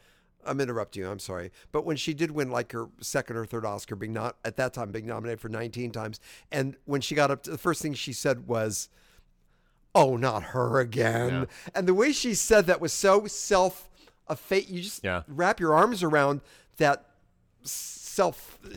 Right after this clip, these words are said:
Speaker 1: yeah, "Oh, not her again." She rolled her eyes. And
Speaker 2: Well,
Speaker 1: she just
Speaker 2: if
Speaker 1: owned
Speaker 2: you're
Speaker 1: the room when
Speaker 2: that
Speaker 1: she said,
Speaker 2: good,
Speaker 1: yes.
Speaker 2: it
Speaker 1: Yeah.
Speaker 2: transcends any of the bullshit
Speaker 1: Yeah.
Speaker 2: stuff. Like,
Speaker 1: Yeah.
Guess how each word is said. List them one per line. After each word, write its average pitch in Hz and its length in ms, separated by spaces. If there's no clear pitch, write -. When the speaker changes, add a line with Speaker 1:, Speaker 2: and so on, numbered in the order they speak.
Speaker 1:
yeah, 180 260
"Oh, 131 280
not 123 340
her 127 360
again." 131 360
She 160 160
rolled 170 220
her 160 120
eyes. 131 540
And 165 80
Speaker 2:
Well, 151 180
Speaker 1:
she 202 180
just 180 240
Speaker 2:
if 175 80
Speaker 1:
owned 185 160
Speaker 2:
you're 180 140
Speaker 1:
the 147 60
room 156 160
when 147 100
Speaker 2:
that 180 160
Speaker 1:
she 185 60
said, 139 180
Speaker 2:
good, 104 360
Speaker 1:
yes. 165 520
Speaker 2:
it - 220
Speaker 1:
Yeah. - 60
Speaker 2:
transcends 139 880
any 131 300
of 120 220
the 117 160
bullshit 117 720
Speaker 1:
Yeah. 170 220
Speaker 2:
stuff. 113 180
Like, 110 220
Speaker 1:
Yeah. 131 300